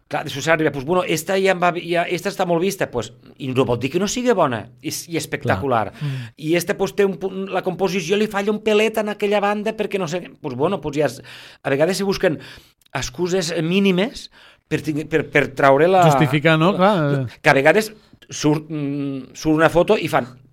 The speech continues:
Speaker 1: Ep, esta ja, ja la guarden pel final, perquè, puf, los desborda ja, com a
Speaker 2: Clar.
Speaker 1: novetat, com a trencadora, com a la qualitat, com a,
Speaker 2: Clar.
Speaker 1: com a la composició, pues, aquella ja la guarden pel final.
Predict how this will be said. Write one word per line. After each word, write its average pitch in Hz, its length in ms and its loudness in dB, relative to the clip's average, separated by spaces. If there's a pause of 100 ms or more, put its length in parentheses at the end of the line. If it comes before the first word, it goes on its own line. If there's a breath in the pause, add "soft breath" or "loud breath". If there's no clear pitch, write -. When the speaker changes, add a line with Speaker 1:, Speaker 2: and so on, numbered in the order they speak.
(340)
Speaker 1:
Ep, 202 140 -4 (200)
esta 156 280 -2
ja, 170 200 4 (520 loud breath)
ja 143 240 0
la 135 80 4
guarden 151 360 2
pel - 140 0
final, 131 420 0 (100)
perquè, 123 440 0 (120)
puf, 175 320 -4
los 127 180 -4
desborda 123 440 0
ja, 101 160 -2
com 120 120 -4
a 117 60 -2
Speaker 2:
Clar. 117 100 -2
Speaker 1:
novetat, 135 360 0
com 135 160 -6
a 123 60 -4
trencadora, 135 600 -2 (300 loud breath)
com 131 180 -4
a 131 60 -2
la 123 120 0
qualitat, 135 600 2
com 131 200 -6
a, 127 360 -2
Speaker 2:
Clar. 151 380 -12
Speaker 1:
com 135 120 -4
a 131 40 2
la 123 80 0
composició, 131 540 0
pues, 151 160 -4
aquella 156 300 0
ja 165 80 6
la 151 80 6
guarden 139 260 0
pel 139 120 -2
final. 123 340 -4